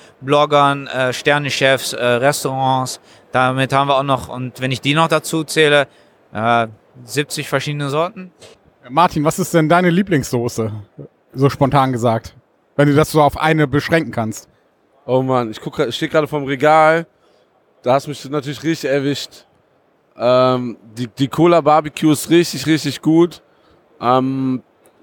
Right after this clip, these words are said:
Speaker 3: die Mayo mit den Knoblauch, äh, mit den gerösteten Knoblauch auch sehr geil. Ähm, die Mango Chili Soße, die Mango Hab-, Habanero war das, ne?
Speaker 1: Ja, Habanero.
Speaker 3: Ja,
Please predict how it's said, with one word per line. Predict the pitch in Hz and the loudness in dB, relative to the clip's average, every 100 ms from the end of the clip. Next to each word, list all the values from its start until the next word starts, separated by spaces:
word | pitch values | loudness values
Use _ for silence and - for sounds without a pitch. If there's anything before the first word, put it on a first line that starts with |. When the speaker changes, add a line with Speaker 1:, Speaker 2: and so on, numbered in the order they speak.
| _ - 104 - - | _ -20 -20 -14 -6
Speaker 3:
die | 127 | 0
Mayo | 135 151 165 | 2 4 4
mit | 151 135 | 2 2
den | 143 131 127 | 2 2 -2
Knoblauch, | - 147 180 - 120 110 110 104 107 110 | -4 -2 -2 0 2 4 2 0 0 0
äh, | 113 | 2
mit | 131 | 0
den | 135 | -2
gerösteten | 127 156 - 139 123 | 0 0 2 0 0
Knoblauch | 143 135 139 127 | 0 2 2 2
auch | 101 123 | 0 -2
sehr | 104 107 131 139 | -4 -2 0 2
geil. | 143 143 160 190 _ _ _ _ _ _ _ _ - | 2 2 0 -6 _ _ _ _ _ _ _ _ -2
Ähm, | 117 117 | 0 0
die | 117 | 0
Mango | 127 143 135 | 2 2 0
Chili | - 160 170 160 | -2 -4 -4 -2
Soße, | 156 170 156 170 180 147 | -2 -2 -2 -4 -6 -4
die | 131 | 0
Mango | 131 131 135 | 2 2 4
Hab-, | 135 | 4
Habanero | 120 131 135 143 120 107 | 2 -2 -8 -8 -8 -6
war | 104 | -4
das, | 101 - | -6 -4
ne? | 143 165 | -2 -4
Speaker 1:
Ja, | 143 135 | -8 -20
Habanero. | 127 127 | -12 0
Speaker 3:
Ja, | 127 123 | 2 2